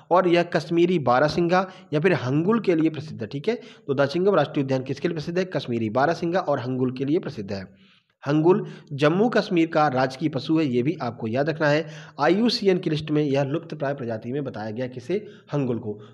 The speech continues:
तो याद रखिएगा, हंगुल जो है, वो कहाँ का रा-, राजकीय पशु है? तो जम्मू कश्मीर का राजकीय पशु हंगुल है। यह प्रश्न भी एनटीपीसी में पूछा गया था, ठीक है। आगे बढ़ते हैं,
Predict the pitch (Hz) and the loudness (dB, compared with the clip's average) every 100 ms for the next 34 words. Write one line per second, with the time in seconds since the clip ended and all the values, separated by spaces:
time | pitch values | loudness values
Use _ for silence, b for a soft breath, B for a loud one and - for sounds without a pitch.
0 | - 143 170 180 185 185 139 151 196 202 | -2 0 0 2 0 0 0 2 2 0
1 | - - 156 170 160 156 147 165 170 160 | -4 -2 2 2 2 2 0 2 2 4
2 | 156 143 139 147 175 160 147 160 147 151 | 2 2 2 2 -2 -4 0 2 0 -2
3 | B B - 160 127 117 143 123 107 104 | B B -4 -2 -2 -4 -8 -10 -12 -8
4 | 135 107 - 120 117 175 139 117 113 107 | -6 -6 -10 -12 -8 -8 -6 -6 -4 -4
5 | 101 107 - - 175 170 160 180 196 127 | -6 -10 -16 -4 -4 -4 -6 -6 -4 -6
6 | 127 127 117 120 135 202 113 92 90 95 | -6 -8 -8 -4 -4 -4 -8 -12 -14 -14
7 | 101 156 180 262 B B _ 127 101 95 | -10 -6 -4 -4 B B _ -8 -8 -10
8 | 90 - | -14 -14